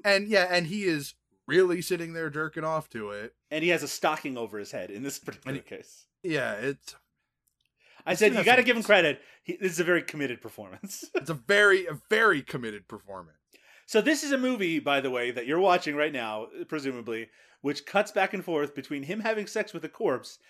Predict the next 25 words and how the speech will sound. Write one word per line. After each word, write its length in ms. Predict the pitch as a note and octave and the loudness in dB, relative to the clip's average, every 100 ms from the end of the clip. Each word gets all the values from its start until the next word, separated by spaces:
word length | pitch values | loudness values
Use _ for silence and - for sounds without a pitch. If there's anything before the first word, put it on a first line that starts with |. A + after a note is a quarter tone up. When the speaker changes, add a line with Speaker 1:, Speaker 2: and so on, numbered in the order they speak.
| _ - | _ -10
Speaker 2:
and 140 | C#3+ | -4
him 240 | E3 G3+ F#3 | -2 -2 -4
real 280 | D3 D#3 A#3 | -8 -4 0
life 260 | A3+ G#3 G3+ | 4 4 4
<laughs> 20 | |
masturbating 680 | E3 F#3+ - D3+ C3+ C3+ - | 2 0 0 -8 -6 -6 -8
to 80 | |
pornography. 680 | - D#3+ D#3+ C#3 B2 A#2 G#2+ - - - - _ _ _ - - | -4 0 0 0 -6 -8 -10 -14 -20 -20 -20 _ _ _ -14 0
And 220 | F3 F3 - - | 0 0 -6 2
as 280 | F#3+ C4 B3 | 4 4 0
he 100 | G#3+ | -8
comes, 560 | - B3+ B3 F3+ - - | -2 -2 0 -4 -8 -8
uh, 300 | D3+ C#3 C3 | -2 -2 -2
from 220 | - F3 | -4 -6
the 80 | D#3+ | -4
masturbation, 720 | E3 E3 C#3+ E3+ E3 C#3 B2 - _ _ | -4 -4 -4 -4 -2 -4 -6 -12 _ _
he 140 | F3+ | -12
grabs 540 | D3 D#3+ F3 F#3+ G#3 C#3+ | -8 0 4 6 6 4
Rubberneck. 500 | D#3+ E3+ D#3 B2+ - - - _ _ _ _ - | 4 4 0 -4 -8 -12 -16 _ _ _ _ -4
<laughs> 120 | C#4 - - - _ _ _ _ _ _ _ | -2 -2 -6 -14 _ _ _ _ _ _ _
And 240 | F3 F#3 F3 | 0 2 8
then, 340 | C4+ F4 F4 | 12 12 10
Mo, 420 | A3+ F#3+ G3 B3+ - _ _ _ _ _ _ - | 8 10 8 6 -2 _ _ _ _ _ _ 2
after 360 | G3+ D4 - C#4 | 6 6 4 -2
finishing, 640 | - E4+ D4 C#3+ A2+ C#3 | 0 0 -2 -4 -8 -12